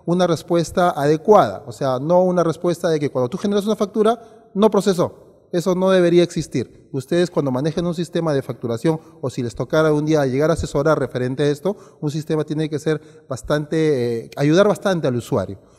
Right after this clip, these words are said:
Es, "Tu factura no procesó por tal motivo", comunícate con tu área de soporte o comunícate con la empresa respectiva. Eh, estos,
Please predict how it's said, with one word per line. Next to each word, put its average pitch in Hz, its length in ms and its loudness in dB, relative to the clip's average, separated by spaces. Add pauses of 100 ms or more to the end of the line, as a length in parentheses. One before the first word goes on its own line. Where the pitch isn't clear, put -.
(160)
Es, 135 220 -2
"Tu 156 80 -2
factura 214 340 0
no 202 120 -2
procesó 180 360 -2
por - 140 -4
tal 151 160 -2
motivo", 151 640 -4
comunícate 120 500 -6
con 110 200 -4
tu 104 120 -2
área 135 200 0
de 175 60 0
soporte 180 420 -2
o 147 80 0
comunícate 127 580 -6
con 123 140 -4
la 107 80 -6
empresa 107 340 -8
respectiva. 110 580 -8 (720)
Eh, 131 640 -2
estos, 190 260 -2